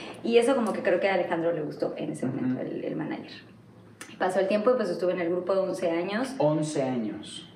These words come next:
Speaker 1: Vi cambios de integrantes, entraban, salían, pero yo siempre estuve ahí.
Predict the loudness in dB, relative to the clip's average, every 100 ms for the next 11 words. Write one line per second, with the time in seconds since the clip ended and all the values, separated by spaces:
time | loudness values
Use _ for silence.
0 | -16 -4 0 6 8 8 8 6 4 4
1 | 4 6 6 6 4 2 4 6 4 2
2 | 0 0 2 2 2 2 2 4 2 4
3 | 4 4 4 6 6 4 -2 -10 -8 -4
4 | -4 -4 -2 2 2 0